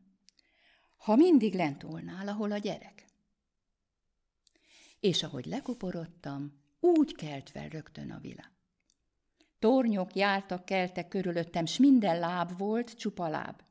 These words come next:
Megnőtt a magas, a messze, s csak a padló volt enyém. Mint nyomorult kis rab mozogtam a szoba börtönfenekén. És ijesztő volt odalentről, hogy olyan nagyok a nagyok, s mindent tudnak,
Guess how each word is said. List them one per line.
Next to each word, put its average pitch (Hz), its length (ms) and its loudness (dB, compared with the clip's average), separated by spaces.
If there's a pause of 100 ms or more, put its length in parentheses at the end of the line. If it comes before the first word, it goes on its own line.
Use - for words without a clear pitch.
(300)
Megnőtt 185 460 4
a 160 80 0
magas, 185 420 -2
a 156 60 -6
messze, 170 500 -6 (520)
s - 60 -20
csak - 180 -8
a 165 180 -10
padló 156 380 -2
volt - 300 -12
enyém. - 420 -10 (760)
Mint 247 260 6
nyomorult 170 540 6
kis - 260 -8
rab 156 300 -4
mozogtam 160 680 -6
a 160 80 -10
szoba 151 300 -10
börtönfenekén. - 1120 -14 (1300)
És - 200 -4
ijesztő 170 480 0
volt 151 260 -6
odalentről, 170 680 -2
hogy 202 200 -4
olyan 190 240 -2
nagyok 226 400 0
a 165 60 -4
nagyok, 170 340 -2
s - 80 -4
mindent 165 520 2
tudnak, 151 520 -6